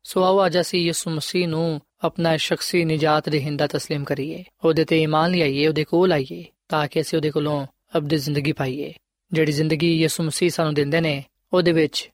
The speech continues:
ਇਤਮਾਨਾਨ ਪਾਇਆ ਜਾਂਦਾ ਹੈ, ਤਸੱਲੀ ਪਾਈ ਜਾਂਦੀ ਏ, ਸਲਾਮਤੀ ਪਾਈ ਜਾਂਦੀ ਏ। ਸੋ ਸਾਥੀਓ, ਮੇਰਾ ਈਮਾਨ ਹੈ ਕਿ ਜਦੋਂ ਤੁਸੀਂ ਯਿਸੂ ਮਸੀਹ ਨੂੰ ਕਬੂਲ ਕਰੋਗੇ, ਤੇ ਯਕੀਨਨ ਤੁਸੀਂ ਯਿਸੂ ਮਸੀਹ ਦੀ ਕੁਰਬਤ ਨੂੰ ਪਾਉਂਦੇ ਹੋਇਆਂ ਹਕੀਕੀ ਇਤਮਾਨਾਨ ਪਾਉਣ ਵਾਲੇ ਬਣੋਗੇ,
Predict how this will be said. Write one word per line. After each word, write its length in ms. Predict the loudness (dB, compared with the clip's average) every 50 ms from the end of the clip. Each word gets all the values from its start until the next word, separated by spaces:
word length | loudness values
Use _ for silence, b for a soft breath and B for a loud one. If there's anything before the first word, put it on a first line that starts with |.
| _ _
ਇਤਮਾਨਾਨ 540 | -4 -2 -2 0 0 2 2 2 2 0 -2
ਪਾਇਆ 240 | -2 0 0 0 2
ਜਾਂਦਾ 280 | 0 0 -2 -2 -2 -2
ਹੈ, 160 | -4 -4 -8 _ _ _
ਤਸੱਲੀ 460 | -4 -4 -4 -2 -2 0 0 2 0 0
ਪਾਈ 220 | 0 0 -2 0
ਜਾਂਦੀ 360 | 0 -2 -4 0 -2 0 0
ਏ, 180 | 0 -2 -4 -6 -10 _ _ _
ਸਲਾਮਤੀ 580 | -8 -2 0 0 2 2 0 0 0 -2 -2
ਪਾਈ 200 | -2 0 0 0
ਜਾਂਦੀ 400 | 0 -2 -4 -4 -4 -8 -10 -10
ਏ। 120 | -12 -18 -18 -20 _ _ _ _ _ _
ਸੋ 160 | -14 -12 -6
ਸਾਥੀਓ, 300 | -2 -2 -2 0 -2 0
ਮੇਰਾ 240 | 2 2 2 2 2
ਈਮਾਨ 380 | 0 0 0 0 0 2 0 -2
ਹੈ 40 |
ਕਿ 120 | -2 -2 0
ਜਦੋਂ 180 | 0 0 0
ਤੁਸੀਂ 300 | 0 -2 -6 -4 0 -2
ਯਿਸੂ 200 | -2 -2 -2 -6
ਮਸੀਹ 200 | -8 -6 -4 -4
ਨੂੰ 60 | -4 -2
ਕਬੂਲ 280 | -2 0 0 0 2
ਕਰੋਗੇ, 480 | 2 2 2 4 4 2 2 0 0 -4 _ _ _ _ _
ਤੇ 180 | -8 -4 -2 -2
ਯਕੀਨਨ 320 | 0 2 2 2 2 2
ਤੁਸੀਂ 420 | 2 0 -2 0 0 0 0 -2 -4 _ _ _ _ -4
ਯਿਸੂ 200 | -4 -2 -2 -4
ਮਸੀਹ 280 | -4 -2 -2 -2 0
ਦੀ 60 | 0
ਕੁਰਬਤ 360 | 0 -2 -2 -2 0 -2 -2 -2 -2
ਨੂੰ 100 | -4 -2
ਪਾਉਂਦੇ 320 | 0 -2 -2 2 2 2 2
ਹੋਇਆਂ 360 | 0 -2 -4 -4 -6 -6 -8 -10 _ _ _ -8 -6 -6
ਹਕੀਕੀ 340 | -2 -2 -2 -2 0 -2 -2
ਇਤਮਾਨਾਨ 640 | -2 -2 -4 -2 0 0 2 2 2 0 -2 -4 -8 -12 _ _ _
ਪਾਉਣ 220 | 0 2 2 4 2
ਵਾਲੇ 160 | 2 2 2
ਬਣੋਗੇ, 460 | 0 -2 -4 -4 -6 -6 -8 -10 -10